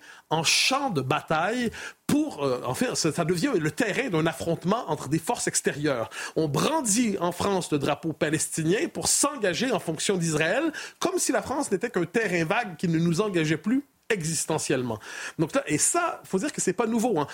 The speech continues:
que la France devienne lieu d'affrontement, de gens brandissant des identités extérieures à la France et presque étrangères à la France, et même quelquefois contre la France. Je me permets de vous ramener il y a deux ans, trois ans,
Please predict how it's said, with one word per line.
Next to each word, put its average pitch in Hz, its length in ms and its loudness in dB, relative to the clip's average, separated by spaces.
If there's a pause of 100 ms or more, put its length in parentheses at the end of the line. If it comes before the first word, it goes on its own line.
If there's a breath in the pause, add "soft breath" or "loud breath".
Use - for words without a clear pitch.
(160 loud breath)
que 226 80 2
la 202 80 0
France 294 360 -2
devienne 170 480 0
lieu 190 320 0
d'affrontement, 170 760 0 (240 loud breath)
de 143 180 2
gens 247 280 0
brandissant 190 580 2
des 156 180 2
identités 185 480 0
extérieures 240 640 0
à 180 60 2
la 160 80 2
France 165 460 0 (200 loud breath)
et 226 320 -2
presque - 280 0
étrangères 208 580 2
à 165 40 4
la 147 80 0
France, 156 360 -2
et - 20 2
même 202 140 0
quelquefois 196 320 -2
contre - 340 -2
la 156 80 4
France. 302 380 0 (300 loud breath)
Je 151 60 -2
me 175 100 2
permets 202 220 0
de 233 60 2
vous 180 80 4
ramener 175 280 0
il 214 60 -2
y 170 60 2
a 139 60 0
deux 165 400 0
ans, 226 120 -2
trois 165 380 0
ans, 214 140 -2